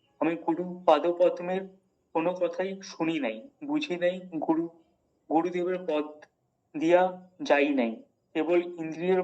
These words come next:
পথ দিয়া ইন্দ্রিয়কে গুরু করিয়া চলিতেছি।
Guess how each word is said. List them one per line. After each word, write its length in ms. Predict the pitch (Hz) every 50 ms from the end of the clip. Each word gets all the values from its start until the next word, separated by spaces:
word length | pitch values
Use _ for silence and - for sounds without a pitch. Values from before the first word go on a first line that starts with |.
| 185 180
পথ 260 | 165 156 151 - -
দিয়া 260 | 170 180 185 190 185 - -
ইন্দ্রিয়কে 840 | 160 156 156 156 151 156 175 180 185 185 180 - 190 196 196 196 196 - - _ _ _ _ _ _ -
গুরু 460 | 147 - 175 170 185 196 196 196 - - _ _ _ -
করিয়া 360 | - 160 160 170 175 175 165
চলিতেছি। 640 | 170 - 139 131 131 131 131 127 120 113 - 117